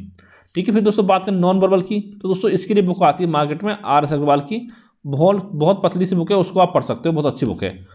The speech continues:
लगभग सौ पेज के आसपास उसमें आपके होंगे, पूरा नॉन वर्बल उसमें आपका कवर हो जाएगा, ठीक है। और फिर दोस्तों एक आती है आपकी लॉजिकल रीजनिंग के लिए, तो इसके लिए क्या करना है, तो दोस्तों एक बुक आती है आपकी मार्केट में,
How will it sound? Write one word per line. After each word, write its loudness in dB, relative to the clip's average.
लगभग 2
सौ 2
पेज -2
के 0
आसपास 2
उसमें -2
आपके 0
होंगे, 0
पूरा 4
नॉन 0
वर्बल 4
उसमें 0
आपका 0
कवर 0
हो 0
जाएगा, -2
ठीक -2
है। 2
और 0
फिर 0
दोस्तों 2
एक 0
आती 2
है 4
आपकी 0
लॉजिकल 4
रीजनिंग 0
के -2
लिए, 0
तो -8
इसके -2
लिए 4
क्या 2
करना 0
है, -2
तो -2
दोस्तों 0
एक 2
बुक 0
आती 2
है 0
आपकी -2
मार्केट 2
में, -6